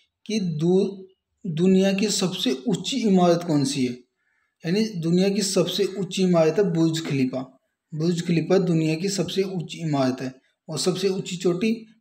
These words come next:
माउंट एवरेस्ट, माउंट एवरेस्ट सबसे ऊंची चोटी है। और इमारत पूछी जाए तो बुर्ज खलीफा इमारत है। Next question दोस्तों कि राष्ट्रपति को शपथ भारत,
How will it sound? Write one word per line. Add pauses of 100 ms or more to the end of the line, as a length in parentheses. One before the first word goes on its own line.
(100)
माउंट
एवरेस्ट, (100)
माउंट
एवरेस्ट
सबसे
ऊंची
चोटी
है। (320)
और
इमारत
पूछी
जाए
तो
बुर्ज
खलीफा
इमारत
है। (640)
Next
question
दोस्तों (1400)
कि
राष्ट्रपति
को
शपथ
भारत,